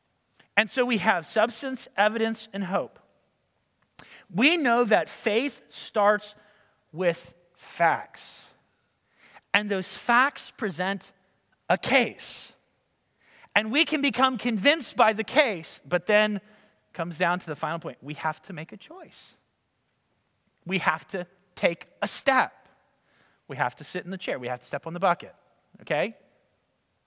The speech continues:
And so that's what he means when he says faith is the substance of things hoped for, the evidence of things not seen.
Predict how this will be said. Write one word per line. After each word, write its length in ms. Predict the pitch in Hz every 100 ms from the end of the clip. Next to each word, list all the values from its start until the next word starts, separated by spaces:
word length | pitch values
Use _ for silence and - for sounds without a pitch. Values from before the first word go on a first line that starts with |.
| _ _ _ _ _ _ _ -
And 140 | 185
so 360 | - 190 165 170 -
that's 340 | 147 185 233
what 240 | 214 196 156
he 140 | 226
means 300 | 233 196 190
when 80 | 185
he 80 | 190
says 300 | - 170 -
faith 360 | - 185 226
is 140 | 196 208
the 80 | -
substance 1000 | - - 311 - - 147 156 208 - - _ _ _ -
of 140 | 196
things 280 | - 208 202
hoped 460 | - - - 269 -
for, 400 | - 180 127 110 - - _
the 180 | 196 202
evidence 640 | - 269 269 170 160 180 -
of 100 | 185
things 500 | - - 170 170 160 - _ _
not 280 | 170 160 -
seen. 360 | - 196 131